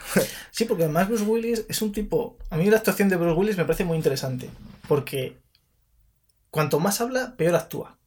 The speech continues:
Speaker 2: <laughs> Y, y
Speaker 1: Controla bien los silencios.
Speaker 2: No, es que transmite mucho, tanto con las miradas, con los gestos. De hecho, al final del Protegido, eh, cuando le da su hi-, bueno, no voy a hacer spoiler,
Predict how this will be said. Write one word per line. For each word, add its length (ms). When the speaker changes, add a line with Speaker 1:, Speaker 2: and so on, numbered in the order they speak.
Speaker 2:
<laughs> 380
Y, 340
y 100
Speaker 1:
Controla 300
bien 160
los 100
silencios. 600
Speaker 2:
No, 360
es 100
que 100
transmite 460
mucho, 340
tanto 300
con 140
las 160
miradas, 680
con 300
los 200
gestos. 480
De 80
hecho, 200
al 80
final 220
del 120
Protegido, 500
eh, 160
cuando 540
le 260
da 200
su 200
hi-, 60
bueno, 300
no 120
voy 100
a 20
hacer 140
spoiler, 280